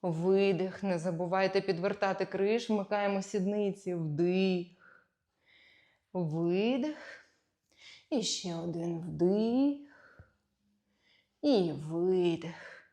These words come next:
Звідси, перехрещуючи ноги, сідаємо на сідниці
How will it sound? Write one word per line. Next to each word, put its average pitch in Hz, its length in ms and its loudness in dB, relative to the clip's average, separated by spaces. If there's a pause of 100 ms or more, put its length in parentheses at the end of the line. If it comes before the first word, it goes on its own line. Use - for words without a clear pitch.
(760)
Звідси, 202 520 2
перехрещуючи 190 1080 -2
ноги, 202 760 -4
сідаємо 156 880 -6
на 196 300 -8
сідниці 190 880 -4